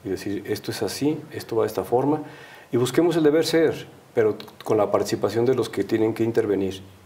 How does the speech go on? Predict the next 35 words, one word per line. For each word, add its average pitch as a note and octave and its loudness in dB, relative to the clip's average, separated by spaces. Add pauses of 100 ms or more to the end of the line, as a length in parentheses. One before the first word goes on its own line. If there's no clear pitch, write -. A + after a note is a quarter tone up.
(340)
Y A#2+ 0
en C3 2
ese F3+ 2
caso, C3+ 0 (580)
cuando G#2+ 0
estamos, C3 2
por C3 0
ejemplo, B2 0
en A2+ 4
la G2+ 2
Comisión G2+ 0
de B2+ 4
Hacienda, A2+ 0
que - -6
yo, G2 0
yo G#2+ -2
te A#2 -2
diría G#2+ 2
que A#2 0
hay A2+ 4
una A2+ 2
gran A2+ 2
diferencia A#2+ 0
del F#2+ 0
anterior F#2 -2
gobierno A#2+ 2
a G#2 -2
este. C3 -4 (600)
Uno, A3 4 (300)
con B2 0
el A2+ 2
aprovechamiento A2+ 2
de B2+ 2
los A2 2
recursos. G2+ -4